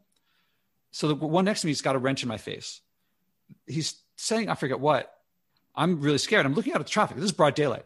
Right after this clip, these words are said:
And there are all, all these cars going by. And I'm like, "Someone stop. Like, is it clear that, like, one of these kids doesn't belong in this group?" 'Cause they're all black kids. At one point, I'm, I, I'm like, "I'm gonna go." And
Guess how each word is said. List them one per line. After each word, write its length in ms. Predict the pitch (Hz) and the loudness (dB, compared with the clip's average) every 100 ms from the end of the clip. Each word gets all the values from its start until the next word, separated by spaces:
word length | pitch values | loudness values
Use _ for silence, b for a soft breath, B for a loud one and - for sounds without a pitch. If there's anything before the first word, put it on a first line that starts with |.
| - | -6
And 100 | 135 | 0
there 80 | 139 | 2
are 20 | |
all, 80 | 139 | 2
all 200 | 147 147 | 2 -2
these 100 | 147 | -2
cars 260 | - 240 160 | -2 0 0
going 160 | 131 | 0
by. 160 | 170 214 | 2 0
And 100 | 123 | -2
I'm 60 | |
like, 140 | 123 - - | -6 -8 -8
"Someone 280 | - 269 330 | -2 -2 -2
stop. 420 | - 208 170 - | 0 2 2 -2
Like, 200 | 147 - | -8 -4
is 100 | 143 | -6
it 100 | 147 | -6
clear 380 | - - 180 202 | -4 2 4 4
that, 240 | 165 - | 2 -4
like, 140 | 139 127 | -4 -4
one 320 | 127 135 156 | -2 2 2
of 80 | 147 | 0
these 180 | 147 - | -6 -6
kids 240 | 160 143 | -6 -4
doesn't 300 | 147 131 127 | -2 -2 -2
belong 240 | 127 135 | 0 2
in 80 | 135 | 0
this 80 | 127 | -2
group?" 180 | 165 - | -6 -6
'Cause 140 | 123 | -4
they're 120 | 120 | 0
all 160 | 127 127 - | 0 -2 -2
black 200 | 107 - | -4 -2
kids. 320 | - - - _ _ _ _ _ _ _ _ _ - | -6 -8 -20 _ _ _ _ _ _ _ _ _ -4
At 100 | 131 | 0
one 160 | 165 | 0
point, 340 | 160 156 143 - _ _ _ _ _ _ - | 0 0 0 -4 _ _ _ _ _ _ -2
I'm, 460 | 131 131 127 127 _ - | 0 0 -2 -6 _ -2
I, 180 | 135 131 - _ - | -2 -2 -10 _ -10
I'm 100 | 143 | -4
like, 140 | 131 - | -4 0
"I'm 80 | 160 | 0
gonna 120 | 170 | 0
go." 400 | 131 139 110 - _ - | 2 0 0 -10 _ -8
And 220 | 139 131 | -2 -2